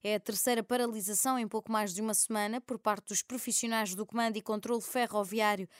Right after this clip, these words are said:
de Infraestruturas de Portugal. Apesar de estarem previstos serviços mínimos, é de contar com supressões e atrasos na circulação ferroviária. Tinha de ser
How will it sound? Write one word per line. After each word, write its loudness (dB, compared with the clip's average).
de -4
Infraestruturas -4
de -6
Portugal. 2
Apesar 4
de -2
estarem 4
previstos 0
serviços 2
mínimos, 6
é 2
de -12
contar 2
com -4
supressões 0
e -2
atrasos 0
na -2
circulação 0
ferroviária. -4
Tinha 2
de -2
ser 4